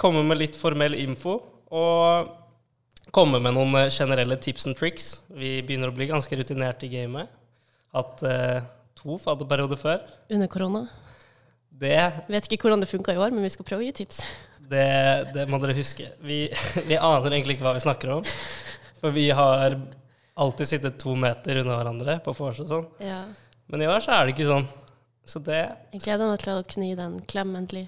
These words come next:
Speaker 2: etter to år.
Speaker 1: Ja, det blir, <laughs> det blir bra. <laughs> Da, da lurer jeg på, hvem, hvem er du, Alva?
Speaker 2: Eh, jeg er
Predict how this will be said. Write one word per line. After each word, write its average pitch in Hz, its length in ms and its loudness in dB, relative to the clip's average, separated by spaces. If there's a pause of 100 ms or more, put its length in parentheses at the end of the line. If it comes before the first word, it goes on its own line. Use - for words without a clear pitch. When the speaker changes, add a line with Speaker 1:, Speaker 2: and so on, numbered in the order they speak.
Speaker 2:
etter - 160 -20
to 196 160 -12
år. 196 140 -14 (840)
Speaker 1:
Ja, 139 140 -2
det 139 140 0
blir, - 100 2 (800)
<laughs> - 720 -4
det 151 100 2
blir 156 140 4
bra. 139 200 4
<laughs> - 40 0 (2750)
Da, 143 240 0 (720)
da 151 200 -4
lurer 147 300 -4
jeg 127 160 -2
på, 147 100 -10
hvem, 151 200 -2 (120)
hvem 147 240 -4
er 143 140 -4
du, 131 60 -4 (100)
Alva? 123 280 -2 (680)
Speaker 2:
Eh, 226 460 -2
jeg 220 580 -2
er 196 560 0